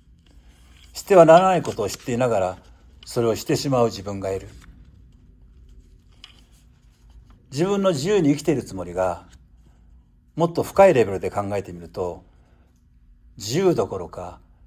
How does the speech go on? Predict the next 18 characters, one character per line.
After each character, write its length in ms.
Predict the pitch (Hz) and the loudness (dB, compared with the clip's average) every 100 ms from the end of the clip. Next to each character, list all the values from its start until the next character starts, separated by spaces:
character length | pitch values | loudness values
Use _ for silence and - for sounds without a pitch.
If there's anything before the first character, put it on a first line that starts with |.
| - - - | -20 -20 -16
極 260 | - 135 185 | 0 2 2
め 140 | 165 | -2
て 260 | - 95 85 | -8 -10 -12
不 180 | - | -8
自 160 | 113 139 | -6 -2
由 140 | 175 | -2
な 120 | 113 87 | -2 -6
生 60 | |
き 60 | 82 | -6
方 260 | 92 90 | -8 -6
を 80 | 95 | -8
し 100 | 90 | -10
て 100 | 104 | -10
い 40 | 104 | -10
る 60 | |
の 100 | 104 | -10
で 80 | 95 | -14
す。 240 | - - | -18 -20